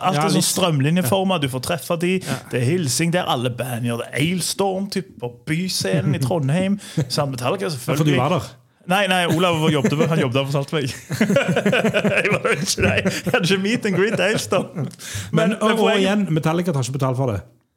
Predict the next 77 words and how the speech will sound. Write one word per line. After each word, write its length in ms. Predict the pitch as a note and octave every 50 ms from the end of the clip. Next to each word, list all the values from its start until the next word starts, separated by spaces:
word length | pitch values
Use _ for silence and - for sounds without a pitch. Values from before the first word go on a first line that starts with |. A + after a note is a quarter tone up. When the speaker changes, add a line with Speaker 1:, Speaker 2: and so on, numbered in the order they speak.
| _ _ _ _ _ _ _ _ _ _ _ _ _ -
Speaker 2:
De 60 | D3 D3+
gjør 160 | D#3 D3 C#3
det 80 | C3+ C3
jo 60 | A2
for 80 | C3 B2
fanklubben. 460 | C3 B2 B2+ C3 D#3 D3+ B2+ G#2 E2+ - - _ _ -
Speaker 1:
Ja, 140 | G#3+ B3+ C#4
ja. 60 | C4+ A#3+
Speaker 2:
Du 20 | G3
kan 60 | C#3+ D3
vinne 240 | C3 A#2+ A2 C#3+ B3
Speaker 1:
Jo, 60 | -
men 80 | - B3+
Speaker 2:
billetter, 180 | A#3+ - -
Speaker 1:
jeg 80 | A3+ A3+
Speaker 2:
så 60 | A3
Speaker 1:
mener, 160 | G#3+ F3+ F3+ -
alt 120 | D#4+ D4+ C4+
er 100 | A#3+ G#3
så 120 | A#3 G#3+
Speaker 2:
det, 60 | E3 F#3+
det 60 | G3
er 40 | F#3+
bra. 80 | G#3 G#3+ E3+
Speaker 1:
strømlinjeformet, 580 | D#3 E3+ F#3+ A#3+ C4+ - E3+ D#3+ C#3+ C#3+ D3
Speaker 2:
Ja, 60 | C3+ B2+
det 60 | E3
er 0 |
Speaker 1:
sant? 80 | D3 D3+
Speaker 2:
strømlinjeformet. 420 | D#3 C#3+ D3+ C#3 F3 D#3+ D3 C#3+
Det 80 | D#3 D#3+
er 40 | E3+
i 80 | D#3+ C#3
hvert 80 | B2
fall 100 | E3 D3+
ikke 140 | A#2+ C#3+ D#3
den, 160 | D#3 D3 C#3+ C3
det 80 | B2
er 300 | - - - - _ -
i 60 | D3 B2
hvert 80 | A2
fall 80 | C#3+ B2+
ikke 100 | D3 C#3+ C3+
den, 100 | B2 B2+ A#2+ A#2 A#2+ C3 C#3+ -
det 100 | C3+ C3+ C3
økonomiske 500 | - D3 C3 C3 C#3 D3+ C#3+ - - D3+
Speaker 1:
Nei, 80 | B3+ C#4
nei, 80 | C4 A3+
nei, 80 | G3
Speaker 2:
jaget, 160 | F#3+ G3+ -
Speaker 1:
det, 140 | - A3 A3
det 80 | C4 A#3+
er 20 |
Speaker 2:
da. 80 | G3+ G#3
Speaker 1:
helt 160 | G3 E3+ -
greit, 260 | B2+ B2 C3+ C3 B2 C#3
men, 140 | D#3+ E3 E3+ F3
men 120 | F3 F3+
liksom 260 | F3+ E3 - E3+ E3 D3
at 100 | - - - -
alt 180 | D#3+ D#3+ - D#3
er 80 | -
bare 160 | D3+ C#3 C#3
sånn, 80 | C#3 B2+
det 80 | B2+ B2
er 60 | -
satt 280 | D3 B2+ - - D3+ D3+
opp 80 | D3+ -
der, 300 | E3+ E3+ E3+ E3+ E3+ E3+
Speaker 2:
Mm. 260 | F3 F#3+ E3+ C3 B2
Speaker 1:
du, 120 | B2 D3+ D#3
du, 100 | E3 F3+
du, 240 | F#3 F#3 F3 D#3 C3
du, 0 |
du, 240 | C3 D3+ E3 - -
du. 120 | F#3+ G3+ G3
Speaker 2:
Mm. 120 | - -